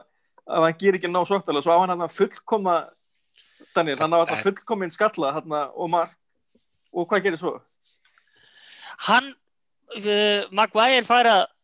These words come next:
Speaker 3: fagna hætti hússins í eina sekúndu áður en hann heyri flautið og það var bara,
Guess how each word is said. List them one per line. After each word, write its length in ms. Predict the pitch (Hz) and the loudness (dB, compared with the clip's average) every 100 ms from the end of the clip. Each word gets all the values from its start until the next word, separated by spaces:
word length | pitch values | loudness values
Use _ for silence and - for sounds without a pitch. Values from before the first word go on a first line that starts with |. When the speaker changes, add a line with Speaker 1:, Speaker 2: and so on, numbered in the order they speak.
| - | -10
Speaker 3:
fagna 480 | 180 226 - 226 202 | 2 2 2 2 4
hætti 320 | 185 247 - 190 | 4 0 -2 -6
hússins 400 | 277 - 247 208 | -6 -8 -8 -6
í 140 | 226 190 - | -6 -8 -12
eina 340 | - 220 285 196 | -4 -4 -2 0
sekúndu 400 | 254 262 233 233 | 0 -2 -6 -4
áður 140 | 240 | -2
en 80 | 196 | -2
hann 100 | 185 | 0
heyri 200 | 226 220 | 0 0
flautið 720 | 196 185 277 - - 262 330 - - - - _ _ _ _ - | -2 0 0 0 2 0 0 -8 -20 -20 -20 _ _ _ _ -2
og 320 | 170 185 196 - | 2 4 4 0
það 300 | 208 247 254 | 2 4 4
var 80 | 226 | 2
bara, 220 | 214 | 4